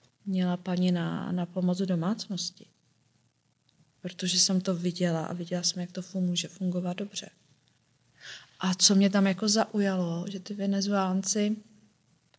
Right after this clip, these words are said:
si byli rovní, i když jako byli v těch obrovských nerovnováhách toho,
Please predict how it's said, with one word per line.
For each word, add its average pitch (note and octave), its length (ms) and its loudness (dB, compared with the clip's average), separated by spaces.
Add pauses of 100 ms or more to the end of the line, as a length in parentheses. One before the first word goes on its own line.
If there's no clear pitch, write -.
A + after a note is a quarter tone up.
(540)
si - 240 6
byli G#3+ 280 6
rovní, A3+ 500 4
i G3+ 80 -2
když F#3+ 400 4
jako G#3 480 4 (1040)
byli G3+ 440 6
v - 960 -16
těch G#3+ 260 2
obrovských G#3 600 4
nerovnováhách G3+ 1200 8
toho, G3+ 760 6